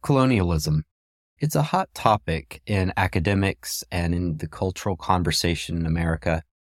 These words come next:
and it's become a conversation regarding board games as well. This week on Board Game Faith, we discuss an A V club where we look at a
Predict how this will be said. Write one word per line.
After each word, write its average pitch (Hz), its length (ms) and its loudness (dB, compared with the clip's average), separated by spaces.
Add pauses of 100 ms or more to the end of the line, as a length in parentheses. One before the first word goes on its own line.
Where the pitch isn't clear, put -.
(320)
and 110 340 2
it's 113 220 -4
become 120 280 0
a 117 60 2
conversation 120 880 0 (140)
regarding 113 460 2
board 160 240 0
games 82 340 2
as 85 120 -6
well. 85 400 -2 (460)
This 214 300 2
week 80 340 2
on 87 160 0
Board 95 260 0
Game 92 220 2
Faith, 82 500 -2
we 101 140 0
discuss 127 840 0 (440)
an 107 240 2
A 131 180 2
V 147 200 4
club 113 440 2 (140)
where 98 180 0
we 92 240 -2
look 101 420 -4
at 90 280 2
a 87 340 -2